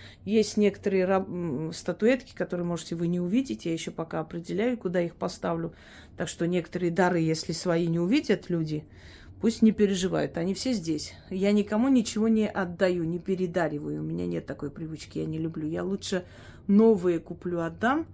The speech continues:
чем вот передарю то, что вот именно касаемо магии или статуи, или чего-то еще, что мне подарили. Этого никогда не было. Если я хотела подарить фортуну,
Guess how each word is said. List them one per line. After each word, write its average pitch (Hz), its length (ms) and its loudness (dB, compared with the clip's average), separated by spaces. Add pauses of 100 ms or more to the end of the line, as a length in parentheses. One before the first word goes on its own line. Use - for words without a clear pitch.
(500)
чем 226 460 0
вот 180 420 -8
передарю 190 680 0
то, 196 200 -4
что 190 320 -6
вот 165 420 -8
именно 165 380 -4
касаемо 160 520 -6
магии 190 440 0
или 170 120 -6
статуи, 208 680 -2 (380)
или 180 80 -6
чего-то 175 400 -6
еще, 240 420 0 (260)
что - 220 -8
мне 190 160 0
подарили. 180 680 -2 (2000)
Этого 190 240 0
никогда 190 380 2
не 175 140 0
было. 156 180 -4
Если 165 260 -2
я 190 80 2
хотела 185 380 0
подарить 180 420 -2
фортуну, 190 560 0